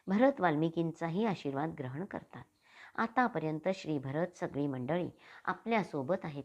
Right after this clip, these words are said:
की नाही, याची काळजी घेत चालले. सर्वांनी सोबत राहावे,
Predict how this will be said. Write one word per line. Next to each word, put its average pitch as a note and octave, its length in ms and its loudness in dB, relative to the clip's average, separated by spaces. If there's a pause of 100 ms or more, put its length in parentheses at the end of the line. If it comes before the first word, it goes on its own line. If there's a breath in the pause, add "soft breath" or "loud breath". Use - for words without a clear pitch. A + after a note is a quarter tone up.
(100)
की C#3+ 60 -12
नाही, D3 160 -4
याची F#3 200 -8
काळजी C#3+ 420 -4
घेत A#3+ 140 -4 (140)
चालले. C3 360 -12 (560)
सर्वांनी D#3 380 2
सोबत C#3 420 0
राहावे, B2+ 300 -10